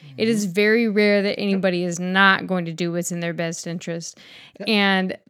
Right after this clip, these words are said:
Speaker 1: like, that to me is just silly. You robbed this man. You scared this man to death. I mean, he was ter-, I'm sure he was terrified.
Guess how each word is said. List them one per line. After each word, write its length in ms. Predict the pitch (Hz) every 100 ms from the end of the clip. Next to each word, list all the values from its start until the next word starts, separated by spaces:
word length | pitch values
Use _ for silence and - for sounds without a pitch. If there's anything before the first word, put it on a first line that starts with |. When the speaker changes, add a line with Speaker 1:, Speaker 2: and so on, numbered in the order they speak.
| -
Speaker 1:
like, 220 | 202 180
that 240 | 226 233 -
to 120 | 233
me 200 | 208 202
is 140 | 185
just 220 | 196 180
silly. 580 | - - 196 175 165 190 - -
You 240 | 220 262 202 214
robbed 320 | 214 240 240
this 260 | 285 277
man. 680 | 269 220 196 170 170 170 190 _ -
You 140 | 226
scared 440 | - - 330 381
this 200 | 359 381
man 440 | 311 285 277 269 269
to 160 | 294
death. 480 | 214 220 202 180 175
I 80 | 214
mean, 180 | 220 214
he 160 | 247
was 220 | 294 320 -
ter-, 260 | 262 226
I'm 140 | - 240
sure 320 | - - 277
he 180 | 254 254
was 220 | 220 -
terrified. 720 | 190 175 175 175 165 156 -